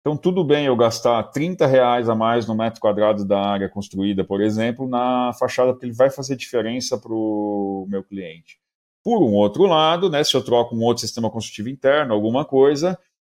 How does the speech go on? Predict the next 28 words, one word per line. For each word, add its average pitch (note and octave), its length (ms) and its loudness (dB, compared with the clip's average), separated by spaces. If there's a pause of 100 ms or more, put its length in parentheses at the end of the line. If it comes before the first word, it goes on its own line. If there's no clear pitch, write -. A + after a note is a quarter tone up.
que F#3 80 0
eu E3+ 60 4
tenho C3+ 240 0
um F3+ 100 -2
saving E3+ 440 2
de G3 120 -4
tanto. A#2+ 340 4
Então, D#3+ 360 0 (200)
é D3 100 -6
muito G#3 220 -4
legal D#3+ 600 2
e C#3 180 0
importante D#3 720 0
que D#3+ 80 -10
passe E3+ 480 -4
esses D#3 220 -8
parâmetros, A2 960 -2
né, G#2 220 -2
pra A2 160 -8
quem A#2+ 120 -4
tá A#2 120 -2
desenvolvendo G#2+ 680 -2
o E2 60 -8
projeto, C#3+ 400 -2
pra D#3+ 80 -10
que C4+ 100 -8
ele D4 100 -2
saiba D#3+ 560 0